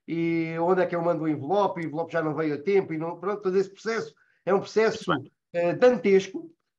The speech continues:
Speaker 1: eh, mas depois há esta questão da representatividade, que é, apesar do esforço, no final temos,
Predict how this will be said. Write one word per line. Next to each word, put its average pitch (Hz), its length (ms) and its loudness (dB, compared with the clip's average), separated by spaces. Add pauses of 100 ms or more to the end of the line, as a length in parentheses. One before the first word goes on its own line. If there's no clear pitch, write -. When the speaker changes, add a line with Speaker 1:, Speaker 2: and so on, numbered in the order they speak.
(100)
Speaker 1:
eh, 262 400 2
mas 190 220 -2
depois 190 260 4
há 190 60 0
esta 185 180 -4
questão 185 180 -6
da 185 80 0
representatividade, 180 640 -2
que 185 60 2
é, 170 200 2
apesar 196 280 2
do 190 80 -2
esforço, 190 580 0 (360)
no 165 120 -10
final 180 280 0
temos, 175 320 -8